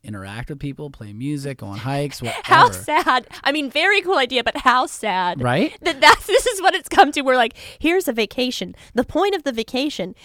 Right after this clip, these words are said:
Speaker 2: is to not be on your <laughs> phone
Speaker 1: Correct.
Speaker 2: and connect with
Speaker 1: And
Speaker 2: human
Speaker 1: you have to
Speaker 2: beings."
Speaker 1: do it. You have to do it. Like, when I go, uh, um, I have a, my family has a little cabin in the Sierras, and
Speaker 2: Yeah.
Speaker 1: it is completely detached from,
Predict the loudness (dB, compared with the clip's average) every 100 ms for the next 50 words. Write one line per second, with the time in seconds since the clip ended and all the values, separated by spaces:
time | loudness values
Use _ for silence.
0 | _ -6 -2 -2 -2 2 4 2 0 -6
1 | -4 2 2 2 0 0 0 0 0 4
2 | 6 8 6 6 0 2 0 0 -2 2
3 | 6 6 6 4 -2 -2 -6 -8 -12 -14
4 | -16 -20 -12 -6 -6 -6 -10 -10 -14 -10
5 | -10 -8 -10 -6 -6 -6 -8 -10 -14 -12
6 | -12 -10 -10 -8 -10 -12 -14 -14 -12 -12
7 | -12 -12 -14 -14 -16 -14 -16 -16 -18 -18
8 | -18 -18 -18 -18 -20 -20 _ -16 -12 -12
9 | -12 -14 -12 -12 -12 -16 _ -16 -14 -16
10 | -18 -18 -20 -18 -20 -20 -20 -20 -20 -20
11 | -20 -20 -20